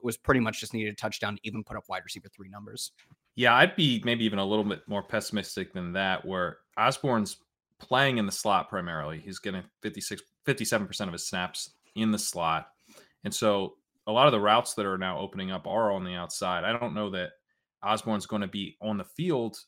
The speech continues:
Speaker 2: like, a ton more than he already was. He's already running a route on seventy-two percent of dropbacks. So, you know, is he gonna get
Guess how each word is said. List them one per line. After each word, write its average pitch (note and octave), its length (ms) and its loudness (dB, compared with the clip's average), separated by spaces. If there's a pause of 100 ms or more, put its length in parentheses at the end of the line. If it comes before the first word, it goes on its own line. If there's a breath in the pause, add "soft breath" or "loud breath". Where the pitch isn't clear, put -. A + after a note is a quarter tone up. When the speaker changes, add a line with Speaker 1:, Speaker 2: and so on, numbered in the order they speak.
(160)
Speaker 2:
like, G2+ 140 -8
a G2+ 60 -12
ton G3 300 -2
more C3 180 2
than A2 140 -2
he G#2+ 80 0
already G#2 220 0
was. F2 300 -6
He's F#2 120 -12
already G#2+ 240 -2
running F#2+ 260 -6
a F#2 60 -6
route F2+ 280 -4
on F2+ 140 -14
seventy-two F#2 400 -10
percent - 280 -14
of E2 60 -14
dropbacks. F#2 640 -6 (520)
So, G#2+ 460 2 (280)
you A#2 80 -4
know, G#2 160 0
is G#2 160 -6
he C3 140 -4
gonna A#2 220 0
get G#2 360 0